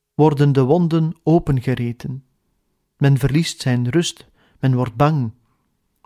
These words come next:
Dan krijgt men angst. Ik heb al leed genoeg en ik smeek u mij voor verder leed te sparen. Als God mij later de genade geeft van bekering, zal ik zelf vragen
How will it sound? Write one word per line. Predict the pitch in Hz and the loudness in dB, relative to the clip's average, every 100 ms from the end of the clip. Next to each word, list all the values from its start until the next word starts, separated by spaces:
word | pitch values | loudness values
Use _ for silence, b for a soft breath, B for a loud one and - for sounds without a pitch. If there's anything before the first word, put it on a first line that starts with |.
| - | -8
Dan | 123 | -6
krijgt | 117 135 120 | -2 -2 -2
men | 131 127 | -4 -2
angst. | 151 165 135 - - _ _ _ _ _ _ _ _ - | -2 -2 -4 -10 -18 _ _ _ _ _ _ _ _ -12
Ik | - | -4
heb | 180 175 | 0 2
al | 151 | 2
leed | 170 185 | 2 0
genoeg | - 139 156 - b b b b - | 0 0 0 -4 b b b b -2
en | 147 | 2
ik | 143 | 2
smeek | - 151 175 175 | 0 0 0 2
u | 151 | 2
mij | 139 135 135 B B | 2 0 -2 B B
voor | - 156 | -2 0
verder | 139 143 127 131 | 2 0 0 -2
leed | 127 135 131 - | 0 -2 -4 -10
te | 127 | -10
sparen. | - 135 123 123 143 - _ _ _ _ _ _ _ _ _ _ _ _ _ | -4 -4 -4 -6 -10 -16 _ _ _ _ _ _ _ _ _ _ _ _ _
Als | 123 120 | -6 -6
God | - 160 - | -2 -2 0
mij | 135 | 0
later | 127 143 165 151 | 2 2 2 0
de | 143 | 0
genade | 143 139 147 165 156 | 0 0 0 -2 -2
geeft | 147 139 - | -2 -4 -4
van | 123 | -2
bekering, | 123 120 139 156 160 160 160 _ _ _ _ _ _ - | -2 -4 -2 -2 -2 -6 -8 _ _ _ _ _ _ -8
zal | - | 0
ik | 131 123 | 0 0
zelf | 156 165 - | 0 0 0
vragen | - 139 151 147 143 | -2 0 2 0 0